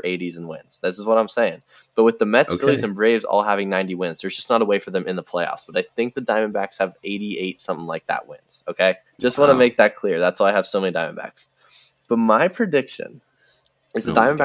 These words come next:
Speaker 2: gosh.
Speaker 1: are not only going to have their first Rookie of the Year winner, like I predicted earlier with Brandon Pfaadt, but in fact, they're going to have all three of the top vote getters for the Rookie of the Year,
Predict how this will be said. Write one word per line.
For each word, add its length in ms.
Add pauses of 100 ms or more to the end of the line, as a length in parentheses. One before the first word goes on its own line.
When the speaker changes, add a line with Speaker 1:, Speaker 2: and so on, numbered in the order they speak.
(100)
Speaker 2:
gosh. 40
Speaker 1:
are 60
not 240
only 240
going 220
to 80
have 160
their 120
first 720 (300)
Rookie 280
of 100
the 80
Year 180
winner, 300
like 220
I 100
predicted 440
earlier 260
with 160
Brandon 260
Pfaadt, 300 (480)
but 160
in 180
fact, 1000 (100)
they're 380
going 240
to 100
have 260 (220)
all 540 (240)
three 600 (260)
of 100
the 80
top 640 (400)
vote 220
getters 480 (420)
for 220
the 360 (300)
Rookie 400
of 140
the 120
Year, 500